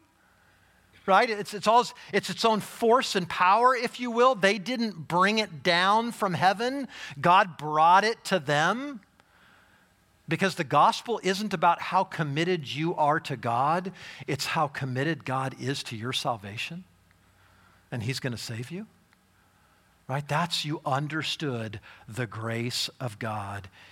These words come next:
in truth. See, so here's what he's doing. In just these first eight verses, and he's gonna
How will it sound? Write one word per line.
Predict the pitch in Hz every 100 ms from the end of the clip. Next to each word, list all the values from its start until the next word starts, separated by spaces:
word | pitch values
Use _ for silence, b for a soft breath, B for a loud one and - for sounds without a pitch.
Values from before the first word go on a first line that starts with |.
| B B
in | - 107
truth. | - 95 80 - - _ _ _ _ _ _ _ b b b b b b _ _ _ _ _ _ _
See, | - 156
so | 160
here's | 147 160
what | 170
he's | 165
doing. | 196 202 110 - _ _ -
In | 123
just | 165 -
these | 226
first | - 202 -
eight | 190
verses, | 156 143 - 104 - - _ b b b b b
and | -
he's | 131 123
gonna | 127